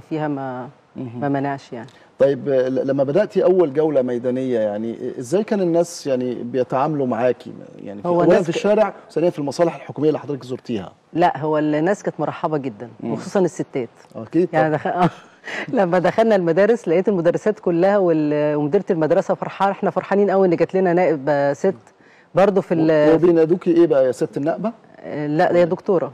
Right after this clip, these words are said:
Speaker 2: دكتورة.
Speaker 1: بيقولوا لنا يا دكتورة،
Speaker 2: آه.
Speaker 1: آه. في ال-، برضه في الشارع لما نزلنا عند، آه، ترعة المريوطية، في سكان كتير نزلوا سلموا عليا، رجالة وستات، بس طبعًا الستات مرحبة جامد جدًا يعني بينا.
Speaker 2: مم.
Speaker 1: وع-، وعمالين يقولوا لنا بقى: "إحنا عايزين ترفعوا راسنا وعايزين نشوف أداء الستات"،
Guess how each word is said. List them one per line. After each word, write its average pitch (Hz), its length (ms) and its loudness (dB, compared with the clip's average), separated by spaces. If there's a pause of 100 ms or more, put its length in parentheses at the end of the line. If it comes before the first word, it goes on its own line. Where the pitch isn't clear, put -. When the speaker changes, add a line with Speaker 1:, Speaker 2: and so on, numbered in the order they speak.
Speaker 2:
دكتورة. 127 80 -4
Speaker 1:
بيقولوا 160 200 -4
لنا 151 120 -2
يا 123 40 -4
دكتورة، 135 360 -6
Speaker 2:
آه. 107 120 -6
Speaker 1:
آه. - 20 -8
في - 160 -6
ال-، 151 440 0
برضه 180 300 2
في 170 140 -2
الشارع 151 720 2
لما 147 300 -2
نزلنا 165 300 0
عند، 143 260 0
آه، 127 800 -2
ترعة 160 280 2
المريوطية، 143 580 0
في 175 280 -2
سكان 170 480 -2
كتير 175 300 -4
نزلوا 165 300 0
سلموا 151 380 -2
عليا، 151 400 2
رجالة 143 320 0
وستات، 156 480 -4
بس 151 120 -4
طبعًا 165 240 0
الستات - 380 -6
مرحبة 151 360 -2
جامد 151 280 0
جدًا 147 260 -2
يعني 139 320 -4
بينا. 156 280 0
Speaker 2:
مم. 120 60 -14 (460)
Speaker 1:
وع-، 160 340 2
وعمالين 175 380 2
يقولوا 165 180 4
لنا 170 100 2
بقى: 165 80 2
"إحنا 165 140 -4
عايزين 165 420 0
ترفعوا 160 380 0
راسنا 165 320 2
وعايزين 151 720 2
نشوف 160 260 -4
أداء 156 200 2
الستات"، 160 580 0